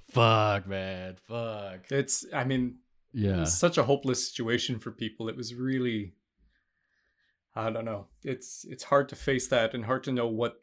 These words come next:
Speaker 2: even the right thing, like, is there even a right thing when the situations are that hopeless? I don't know. And there, like, I should say, there have been other films kind of in the past couple of years that have tried to deal with this historical event. Like, um,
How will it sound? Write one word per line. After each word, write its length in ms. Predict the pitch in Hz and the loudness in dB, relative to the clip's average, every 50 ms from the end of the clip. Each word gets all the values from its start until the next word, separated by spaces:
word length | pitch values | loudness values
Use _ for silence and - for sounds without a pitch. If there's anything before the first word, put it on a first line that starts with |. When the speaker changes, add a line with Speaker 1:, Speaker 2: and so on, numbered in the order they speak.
| _ _ - | _ _ -8
Speaker 2:
even 220 | 160 143 135 139 | -6 -4 -2 -2
the 60 | 127 113 | -2 0
right 320 | 113 113 113 113 110 - - - _ _ _ - | 2 2 2 2 0 -6 -16 -20 _ _ _ -8
thing, 460 | - - - 117 113 113 110 110 113 _ _ _ _ _ _ _ _ _ _ _ _ _ _ - | -2 0 0 0 0 -2 -4 -6 -8 _ _ _ _ _ _ _ _ _ _ _ _ _ _ -8
like, 240 | - 156 135 127 - - | -2 -2 -2 -2 0 0
is 180 | 156 156 165 | 2 4 8
there 140 | 190 180 160 | 8 10 10
even 200 | 165 165 147 131 | 10 8 6 4
a 60 | 131 | 4
right 260 | 117 117 110 107 - | 4 4 2 0 0
thing 200 | - 113 107 107 | -2 -2 -2 0
when 120 | 110 110 107 | 0 -2 -2
the 60 | 107 | -4
situations 600 | 107 - 120 - 123 113 107 107 - 120 110 107 | -4 -6 -8 -6 -4 -4 -4 -4 -4 -6 -4 -4
are 100 | 120 113 | -4 -4
that 180 | 107 110 104 - | -2 -2 -2 0
hopeless? 440 | 113 120 123 - 120 110 104 - - | 0 -2 -2 -2 -2 -4 -4 -2 -2
I 120 | 120 110 | -2 0
don't 140 | 107 110 110 | 0 -2 -4
know. 200 | 110 110 110 107 - _ _ _ _ _ _ - - - - | -4 -4 -6 -8 -12 _ _ _ _ _ _ -14 -10 -2 2
And 100 | 185 175 | 6 6
there, 120 | 190 214 - - | 6 6 6 4
like, 160 | 160 147 - | 2 2 4
I 80 | 165 170 | 2 0
should 180 | - 214 170 | 0 0 0
say, 100 | - 185 | 0 0
there 200 | 156 160 156 170 175 | 4 4 4 4 4
have 100 | 165 - | 2 2
been 140 | 180 180 170 | 0 0 4
other 200 | 156 151 160 143 | 4 2 2 2
films 580 | - - 139 131 131 127 123 123 - - - - _ _ _ _ _ - | 0 2 2 2 2 2 0 0 -2 -4 -6 -10 _ _ _ _ _ -4
kind 160 | - 143 135 | -2 0 0
of 60 | 123 | 2
in 60 | 127 | 0
the 80 | 120 117 | 0 0
past 260 | - 135 123 113 - | 2 2 2 2 2
couple 200 | - 120 - 123 | -4 -6 -4 -4
of 60 | 117 | -4
years 220 | 113 113 113 110 - | -2 -2 -4 -4 -6
that 120 | 120 107 | -8 -8
have 380 | - 110 110 110 110 110 - - - - - - - - - - - - _ _ - | -6 -4 -2 -2 -2 -4 -6 -12 -20 -20 -20 -20 -20 -20 -20 -20 -20 -20 _ _ -10
tried 220 | - - 127 123 | -4 -2 -2 -2
to 80 | - - | -4 -6
deal 180 | 113 117 117 117 | -6 -4 -4 -4
with 140 | 117 110 | -4 -6
this 160 | - 117 110 - | -6 -6 -6 -6
historical 440 | 113 - - 123 110 110 120 110 | -6 -4 -4 -4 -4 -2 -4 -6
event. 340 | 104 110 110 110 110 107 - - | -4 -4 -4 -4 -4 -6 -6 -6
Like, 280 | 113 110 107 - - | -6 -6 -6 -6 -6
um, 300 | 113 104 104 104 101 - | -6 -4 -6 -6 -10 -12